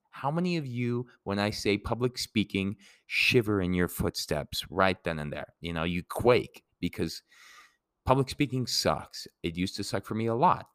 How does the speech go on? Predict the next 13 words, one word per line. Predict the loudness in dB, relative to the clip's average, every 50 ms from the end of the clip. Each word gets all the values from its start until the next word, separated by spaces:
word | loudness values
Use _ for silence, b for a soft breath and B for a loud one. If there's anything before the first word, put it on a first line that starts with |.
| _ -12
especially | -8 -4 0 0 0 0 0 -2
because | 0 0 0 0
I | 0 -2
v-, | -2 0 2 2 2 4
v-, | 4 2 2
talk | 2 0 -6 -4 -6 -6 -6 -6 -4
like | -4 -4 2 4
that, | 4 4 4 2
and | -2 0
now, | 2 2 2 2 2 0 0 -2 -2 B B B B B
and | 0 2
then | 2 4 4
I, | 2 2 0